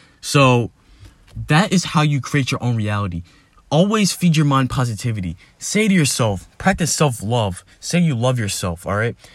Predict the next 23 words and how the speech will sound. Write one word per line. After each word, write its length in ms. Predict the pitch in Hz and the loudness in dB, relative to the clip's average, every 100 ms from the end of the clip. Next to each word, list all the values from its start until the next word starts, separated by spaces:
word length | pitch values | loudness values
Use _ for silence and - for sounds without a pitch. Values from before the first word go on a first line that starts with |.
| - | -20
Self-love 460 | - 196 180 180 135 | -4 -2 2 2 2
is 100 | 110 | 0
really, 400 | 110 135 190 160 | 0 2 4 4
really 260 | 139 156 123 | 2 0 0
crucial 480 | - 165 160 120 | 0 0 2 0
because 380 | 101 98 127 123 - | -4 -4 -4 -4 -6
if 180 | 120 | -6
you 80 | 139 | -4
don't 300 | 110 156 156 | -2 0 0
love 200 | 110 147 | -2 -2
yourself, 460 | 156 160 175 175 - - - - | -2 -2 0 0 -2 -12 -6 0
then 300 | 160 139 - - - _ | 2 0 -2 -10 -20 _
it's 120 | 135 - | -4 0
not 140 | 165 | 2
gonna, 280 | 165 127 113 - - - | 2 2 -2 -6 -10 -6
it's 120 | 123 | -2
not 80 | 165 | 0
gonna 140 | 156 | 0
work 180 | 123 151 | 0 0
out 160 | 156 139 | 0 -2
for 80 | 107 | -6
you. 140 | |
So 80 | 92 | -8